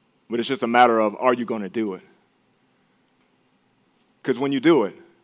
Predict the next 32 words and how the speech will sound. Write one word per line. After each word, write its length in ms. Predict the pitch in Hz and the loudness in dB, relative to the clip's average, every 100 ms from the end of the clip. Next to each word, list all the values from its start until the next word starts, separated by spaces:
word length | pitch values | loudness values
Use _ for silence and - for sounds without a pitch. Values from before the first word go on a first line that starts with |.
| _ _ _ | _ _ _
when 160 | 113 123 | -8 -4
you're 80 | 117 | 0
ready 360 | 127 156 160 | 4 6 6
and 120 | 143 | 4
you're 100 | 131 | 0
willing 320 | 123 147 151 135 | 2 2 2 0
to, 380 | 139 123 113 90 | -2 0 0 -4
to, 220 | - 110 | -4 -4
to 180 | - 117 | -4 -4
be 220 | 131 139 | 0 0
discipled 540 | 131 139 147 131 98 - | 0 2 2 2 -10 -12
and 120 | 123 | -8
to 80 | 120 | -8
disciple 520 | 113 110 151 143 131 | -8 0 2 2 2
others, 400 | 139 120 90 - _ _ _ _ _ _ _ _ _ | 2 2 -2 -12 _ _ _ _ _ _ _ _ _
then 300 | - 135 127 101 _ _ _ _ _ - | -2 0 -2 -12 _ _ _ _ _ -2
it's 160 | 143 | -2
far 380 | - - 160 147 | -2 4 6 6
beyond 300 | 135 135 131 | 6 2 2
your 160 | 127 123 | 2 0
imagination 800 | 120 131 120 120 127 - 101 98 | 4 4 4 2 -2 -2 -10 -10
what 220 | 107 117 | -6 -4
God 260 | 113 113 107 | 2 2 0
can 140 | 101 | -4
do. 220 | 107 104 - _ _ _ _ _ _ _ _ _ _ _ _ _ _ - | -4 -4 -6 _ _ _ _ _ _ _ _ _ _ _ _ _ _ -8
And 100 | 123 | -2
I'm 120 | 123 | 0
a 20 | |
living 240 | 123 135 113 | 2 0 2
testimony 500 | 151 139 120 110 101 | 0 0 -4 -8 -8
of 80 | 95 | -10
that. 180 | 92 | -12